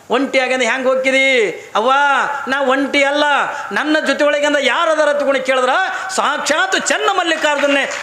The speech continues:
ನನ್ನ ಜೊತೆ ಒಳಗಿಂದ ಇದ್ದಾಗ ಬೇರೆ ಪುರುಷರ ಹಂಗೆ ನನಗೆ ಯಾಕ ಅಂತ ತಗೊಂಡಂತ. ನೋಡ್ರಿ ಎಷ್ಟು ವೈರಾಗ್ಯ ನಮ್ದಿಂದ ಯಾರದಿಂದ ತಾಳೋದಕ್ಕಾದ್ರೆ. ನಾವು ಸನ್ಯಾಸಿಗಳು ನಮ್ಮ ಬಗಲಾಗಿಂದ ಜೋಳಿಗೆನೇ ಕೊಟ್ಟಿರ್ತಾರೆ, ಖರೆ ಬೇಡ್ಕೊಳಕ್ಕೆ ನಾಚ್ಕೊಳಕತ್ತೀವಿ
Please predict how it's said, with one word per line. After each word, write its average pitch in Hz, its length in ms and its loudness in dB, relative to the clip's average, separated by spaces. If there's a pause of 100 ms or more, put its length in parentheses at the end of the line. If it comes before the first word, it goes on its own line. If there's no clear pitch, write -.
ನನ್ನ 262 160 -2
ಜೊತೆ 233 260 -2
ಒಳಗಿಂದ 262 280 0
ಇದ್ದಾಗ 196 440 0 (680)
ಬೇರೆ 311 360 2
ಪುರುಷರ 233 480 0
ಹಂಗೆ 247 320 0
ನನಗೆ 180 260 0
ಯಾಕ 220 220 0
ಅಂತ 180 280 -2
ತಗೊಂಡಂತ. 175 400 -10 (1300)
ನೋಡ್ರಿ 196 240 -4 (920)
ಎಷ್ಟು 202 220 -2
ವೈರಾಗ್ಯ 214 320 0
ನಮ್ದಿಂದ 214 320 -4
ಯಾರದಿಂದ 208 360 -2
ತಾಳೋದಕ್ಕಾದ್ರೆ. 208 800 -2 (1900)
ನಾವು 220 180 0
ಸನ್ಯಾಸಿಗಳು 240 640 0
ನಮ್ಮ 208 180 -2
ಬಗಲಾಗಿಂದ 226 440 0
ಜೋಳಿಗೆನೇ 220 480 0
ಕೊಟ್ಟಿರ್ತಾರೆ, 233 460 0
ಖರೆ 226 200 -2
ಬೇಡ್ಕೊಳಕ್ಕೆ 208 520 0
ನಾಚ್ಕೊಳಕತ್ತೀವಿ 214 720 -2